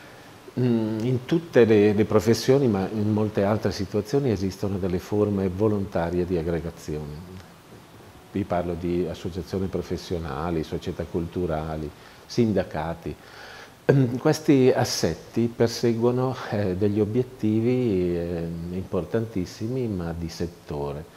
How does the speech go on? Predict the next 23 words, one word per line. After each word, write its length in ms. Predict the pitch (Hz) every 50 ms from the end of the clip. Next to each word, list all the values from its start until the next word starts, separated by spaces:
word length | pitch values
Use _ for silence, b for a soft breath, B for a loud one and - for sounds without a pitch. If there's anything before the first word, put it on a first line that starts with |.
| b b b b b -
quindi 280 | 95 92 90 85 85
le 120 | 80 78 78
finalità 600 | - - 80 82 82 82 95 107 - 82 78 82
saranno 440 | - - 101 85 80 82 80 80
appunto, 640 | 76 - - - 85 85 80 80 - - 82 76 76 b b b b b b b b b b b b
eh, 360 | - 113 117 117 104 95 92
sindacali, 880 | - - - 107 82 85 90 98 - - 101 82 76 78 78 82 92 110
saranno 440 | 117 113 - 85 73 76 80 78 78
culturali, 840 | - - 76 73 - - - 107 95 78 73 76 69 67 69 82 90
saranno 400 | - - 104 101 101 98 104 101
professionali. 880 | 95 - 98 - - 98 - - - 92 87 80 69 71 73 71 80 104
Ora 200 | 131 143 135 123
gli 180 | 104 98 117
ordini 400 | 135 143 147 147 135 127 107 92
sono 200 | - - 98 90
qualcosa 460 | 90 - 98 87 - - 107 107 107
di 180 | 101 82 90 87
completamente 800 | - 120 117 123 120 107 95 - 92 90 87 85 85 - 90 87
diverso 560 | 92 98 82 73 62 60 58 - - - 69 - b b b b b b b b b b b b b - -
per 140 | - 151 143
i 80 | 143
loro 180 | 135 135 123 113
valori, 560 | 95 92 90 104 117 113 104 87 82 80 82